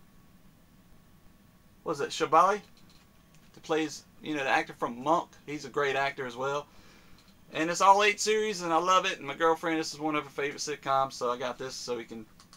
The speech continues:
watch it together. I don't really like the way they put 'em all in this box, but, you know, you can't complain too much. 'Cause they're all in there and all in the individual sleeves.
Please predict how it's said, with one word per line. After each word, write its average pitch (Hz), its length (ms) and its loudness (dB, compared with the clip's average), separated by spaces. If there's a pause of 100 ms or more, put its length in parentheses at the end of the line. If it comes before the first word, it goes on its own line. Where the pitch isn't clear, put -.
(180)
watch 120 280 -4
it 104 80 -14
together. 117 420 -4 (920)
I 196 60 2
don't 311 180 8
really 262 200 6
like 202 180 8
the 170 80 0
way 180 180 4
they 165 260 0 (380)
put 190 180 0
'em 170 140 4
all 165 200 8
in 156 60 -2
this 120 140 -6
box, - 600 4 (160)
but, 123 280 0
you 160 140 -6
know, 131 260 -2 (420)
you 151 100 -12
can't 156 300 -6
complain 139 380 -6
too 131 200 -10
much. - 300 -8 (360)
'Cause 147 120 -2
they're 160 100 6
all 202 260 12
in 185 120 2
there 175 280 4
and 160 80 2
all 165 240 6
in 156 160 0
the 147 120 -4
individual 151 540 -2
sleeves. 151 760 -2